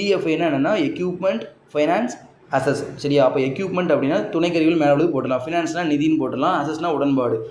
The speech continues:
அப்போ இ எஃப் ஏ அப்படின்னா துணைக்கருவி நிதி உடன்பாடு. ஓகே. அடுத்து ஜீரோ கனெக்ஷன் காஸ்ட் அப்படின்னா ஜீரோ காஸ்ட்னாலே கட்டணம் இல்லாது, கனெக்ஷன்னாலே இணைப்பு நம்ம பார்த்துருப்போம். அப்போ ஜீரோ கனெக்ஷன் காஸ்ட் அப்படின்னா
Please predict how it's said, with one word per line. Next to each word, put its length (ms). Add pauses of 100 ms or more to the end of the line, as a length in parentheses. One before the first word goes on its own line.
(160)
அப்போ 120 (100)
இ 20 (140)
எஃப் 160
ஏ 80
அப்படின்னா 200 (100)
துணைக்கருவி 440 (100)
நிதி 200
உடன்பாடு. 480 (280)
ஓகே. 180 (340)
அடுத்து 280
ஜீரோ 280
கனெக்ஷன் 380
காஸ்ட் 220
அப்படின்னா 280 (160)
ஜீரோ 180 (220)
காஸ்ட்னாலே 480
கட்டணம் 260
இல்லாது, 320
கனெக்ஷன்னாலே 560
இணைப்பு 360
நம்ம 160
பார்த்துருப்போம். 340
அப்போ 140 (480)
ஜீரோ 200 (100)
கனெக்ஷன் 360
காஸ்ட் 240
அப்படின்னா 200